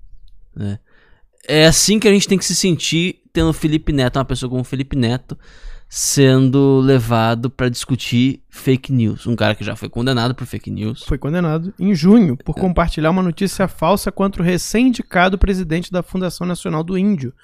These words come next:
Speaker 2: Marcelo Augusto Xavier da Silva.
Speaker 1: Pois é.
Speaker 2: É.
Speaker 1: Esse sujeito aí.
Speaker 2: Condenou Neto a indeni-, Felipe Neto a indenizar o chefe da funai em oito mil reais, né? O terceiro juizado especial civil de Brasília.
Speaker 1: É. Só pra não haver,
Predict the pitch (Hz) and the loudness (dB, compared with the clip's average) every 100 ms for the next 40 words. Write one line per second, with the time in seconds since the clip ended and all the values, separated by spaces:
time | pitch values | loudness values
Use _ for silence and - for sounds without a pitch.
0 | _ _ _ 170 143 - 180 180 156 160 | _ _ _ -4 -2 0 0 0 -2 -6
1 | - 180 156 151 160 180 - 170 156 - | -6 -6 -4 -4 -4 -6 -6 -6 -6 -12
2 | - - _ 104 113 101 143 - 147 202 | -20 -20 _ -4 -2 -4 -12 -12 -10 -8
3 | 131 - - - 107 - 120 131 110 - | -10 -14 -18 -12 -10 -10 -10 -8 -6 -6
4 | - 135 143 160 165 165 185 190 170 170 | -4 -2 0 0 2 0 0 0 0 -2
5 | 185 - 160 170 156 160 190 180 175 180 | -2 0 0 0 0 0 0 0 0 0
6 | 135 151 175 - 175 185 175 - 160 170 | 2 2 0 0 -4 -2 -4 -4 -4 -4
7 | 208 180 160 190 254 _ 233 180 196 202 | -2 -2 2 2 0 _ -4 -2 -2 -2
8 | 190 147 135 131 135 143 127 - 151 165 | -2 -2 -2 -4 -6 -6 -8 -4 -4 -4
9 | - - - _ _ _ 143 175 139 139 | -10 -20 -20 _ _ _ -2 0 2 0
10 | 156 156 - 165 - 165 160 - - 170 | 0 -2 -4 -4 -2 -4 -4 -8 -6 -4
11 | 165 - 156 131 151 185 131 117 156 - | -4 -8 -8 -6 -4 -2 -4 -6 -8 -14
12 | - - - - - - - 175 247 247 | -14 -12 -12 -16 -20 -8 -2 4 4 6
13 | 147 131 139 123 110 | 2 4 4 4 0